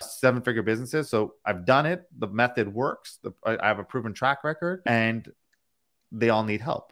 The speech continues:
So that was, my knowledge is now becomes to a point where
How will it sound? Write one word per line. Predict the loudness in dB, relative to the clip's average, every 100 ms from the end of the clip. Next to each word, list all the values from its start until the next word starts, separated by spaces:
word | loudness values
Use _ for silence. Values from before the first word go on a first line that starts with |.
| _ _
So | 0 2 2 0 -8 _ _
that | 2 4 4
was, | 2 -2 -6 -6
my | -4
knowledge | 0 0 0 -2 -4 -6
is | -6 -4
now | -2 -2 -2
becomes | -6 -4 -4 -4 -8 -12 _ _ _ _ 0
to | 0
a |
point | 0 0 2 2 2
where | 4 4 2